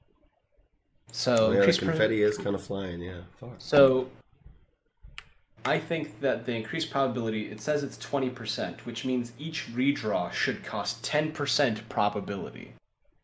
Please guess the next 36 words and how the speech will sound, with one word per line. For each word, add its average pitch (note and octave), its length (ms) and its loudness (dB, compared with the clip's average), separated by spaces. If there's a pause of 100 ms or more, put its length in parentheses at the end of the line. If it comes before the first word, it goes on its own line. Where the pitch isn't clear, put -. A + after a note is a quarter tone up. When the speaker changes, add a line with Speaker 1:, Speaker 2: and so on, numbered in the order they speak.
(140)
Speaker 2:
Mm-hmm. F#2+ 360 -4
Speaker 1:
to F#2+ 160 2
reach A#2+ 400 0
back A2 240 4
to - 120 -6
equilibrium, G2 640 -4
right? A2 220 2
There's A2 160 -2
two G3 260 2
of A#2+ 60 4
them, G2 340 0
and G#2 80 -4
if G#2 120 -6
it's G#2+ 100 -10
a - 60 -14
twenty C#3 200 2
percent B2 380 -4
rething A#2+ 380 -2
and F#2 80 -6
it - 100 -12
took - 240 -6
two B2+ 180 -2
to G2 60 -4
take A2 220 -2
it - 40 -14
down, F2+ 300 -8 (360)
ma-, A#2 260 0 (140)
math A#2+ 360 0
says F#2 540 -4
ten B2 180 -2
percent G#2 440 -4 (800)
is G#2+ 120 -4
a G2+ 60 -4
cost. - 580 -4 (480)
And A#2+ 240 2
then G2+ 480 -2